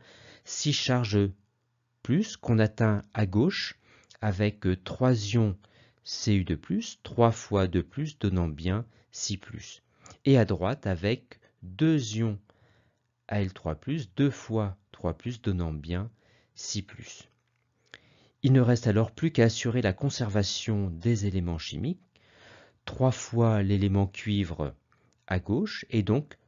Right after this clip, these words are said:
trois atomes de cuivre à droite. Deux fois l'élément aluminium à droite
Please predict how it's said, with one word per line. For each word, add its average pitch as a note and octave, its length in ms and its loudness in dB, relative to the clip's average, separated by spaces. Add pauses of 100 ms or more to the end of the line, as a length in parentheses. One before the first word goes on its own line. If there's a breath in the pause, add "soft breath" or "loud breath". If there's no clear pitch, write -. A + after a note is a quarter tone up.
(200)
trois B2 440 -2
atomes G#2+ 460 0 (240)
de G2 160 -2
cuivre G#2+ 580 -6 (320)
à F#2 120 -8
droite. D#2 500 -14 (2000 soft breath)
Deux C3+ 120 8
fois A#2+ 560 2 (380)
l'élément G2+ 400 4
aluminium F#2 640 4 (120)
à E2+ 120 -4
droite F2+ 440 -4